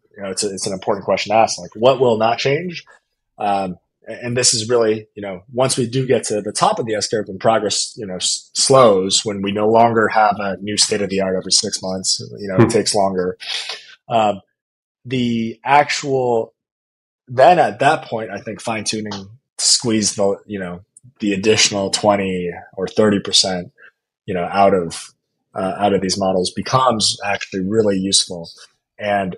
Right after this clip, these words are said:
Speaker 1: the question, the important question to ask, right, is, like, what do you need by that point in time?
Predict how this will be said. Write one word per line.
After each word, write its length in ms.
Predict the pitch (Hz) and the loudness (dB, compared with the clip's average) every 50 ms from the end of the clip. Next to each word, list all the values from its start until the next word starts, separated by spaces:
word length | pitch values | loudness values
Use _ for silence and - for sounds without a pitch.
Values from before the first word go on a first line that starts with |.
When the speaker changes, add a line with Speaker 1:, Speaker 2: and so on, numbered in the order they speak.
| _ - | _ -14
Speaker 1:
the 180 | 101 98 104 | -10 -10 -8
question, 380 | - - 127 117 110 - - - | -2 2 2 2 2 2 -2 -4
the 60 | 110 98 | -10 -8
important 300 | 95 - 123 120 - - | -4 -2 -2 -2 -2 -2
question 360 | 107 98 - - - 92 92 | -2 -2 -2 -6 -8 -8 -8
to 80 | 95 | -6
ask, 240 | 92 92 - - - - | -6 -6 -6 -6 -6 -6
right, 180 | 95 92 92 | -4 -4 -4
is, 140 | 95 90 - | -4 -4 -4
like, 180 | 92 90 - - | -4 -6 -4 0
what 160 | 95 107 104 | 0 2 2
do 60 | 101 | 2
you 100 | 101 95 | 0 0
need 220 | 98 98 95 85 - | 0 -2 -2 -2 -4
by 140 | 92 87 85 | -4 -6 -6
that 180 | 85 82 76 - | -6 -10 -12 -14
point 220 | - 85 78 - | -16 -18 -20 -20
in 60 | _ | _
time? 220 | - - - - | -20 -20 -20 -20